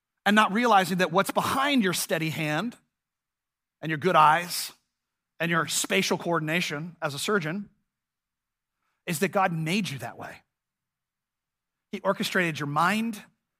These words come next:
and your heart and your ability. I mean, so many people cut open a body and they just fall down. You were like, "Interesting. Little weird, bro." But, but, but, but you thought it was interesting and you did this thing. Watch this.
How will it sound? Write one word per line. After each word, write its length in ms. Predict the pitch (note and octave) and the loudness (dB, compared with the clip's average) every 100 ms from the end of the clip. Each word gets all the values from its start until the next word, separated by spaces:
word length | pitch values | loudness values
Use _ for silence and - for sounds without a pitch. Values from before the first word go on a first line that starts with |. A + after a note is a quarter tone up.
| _ | _
and 120 | D3+ | -8
your 100 | C#3+ | -8
heart 420 | - F3+ A3 - - - _ _ - | -4 -2 -2 -4 -14 -16 _ _ -8
and 60 | E3 | -4
your 100 | C#3+ | -4
ability. 680 | B2 D#3+ F#3+ A3+ A#3+ A#3+ _ _ _ - | -2 -2 -2 -4 -4 -6 _ _ _ -2
I 60 | |
mean, 120 | G3+ | 0
so 200 | F#3 A#3+ | 0 0
many 180 | C4+ B3 | 2 2
people 320 | G3+ A#3+ G#3 | 0 -2 -2
cut 200 | E3+ - | -2 0
open 200 | F#3+ G3 | 2 2
a 60 | E3 | 0
body 340 | C3+ G#3 A#3+ | 2 2 0
and 80 | E3 | -2
they 80 | D#3+ | -4
just 180 | D3+ - | -6 -4
fall 220 | G3+ D#3+ | -2 0
down. 560 | D3 G3 B3+ E3+ G#2 - _ - | 2 2 2 0 -6 -16 _ -6
You 180 | E3+ D4 | -2 2
were 120 | A#3 | 6
like, 200 | E3+ D3 - _ | 6 4 -6 _
"Interesting. 600 | A3+ D4+ F#4 - E3+ A#2 _ _ _ _ _ _ _ _ _ _ _ _ _ _ | -4 -4 -6 -4 -6 -8 _ _ _ _ _ _ _ _ _ _ _ _ _ _
Little 280 | G#2+ D#3+ A3+ | -4 2 2
weird, 280 | A#3 E4+ G#3 | 4 2 4
bro." 340 | D#3 D3+ F3+ - _ _ _ - | 4 2 2 -6 _ _ _ 4
But, 300 | A3+ A3 C3+ | 4 4 4
but, 240 | G#3+ D#3 | 2 4
but, 280 | A3 E3 D#3+ | 0 0 0
but 180 | G3+ D#3+ | 0 2
you 180 | G#3 C#4 | 0 2
thought 220 | C#4+ D4+ | 2 4
it 60 | |
was 140 | C#4+ B3 | 2 0
interesting 680 | E4+ E4+ D4+ D4+ E3+ C#3+ - _ _ | -2 -4 -4 -4 -4 -6 -16 _ _
and 140 | D#3+ F3 | -4 -2
you 80 | F3 | 0
did 260 | B2+ G3+ | 0 0
this 220 | F#3 G3 | 0 -4
thing. 340 | - B3 D#3 B2 _ _ _ _ _ _ _ _ | -2 -2 -2 -8 _ _ _ _ _ _ _ _
Watch 180 | E3 G3 | -2 0
this. 300 | F#3+ D3+ - | 0 -2 -4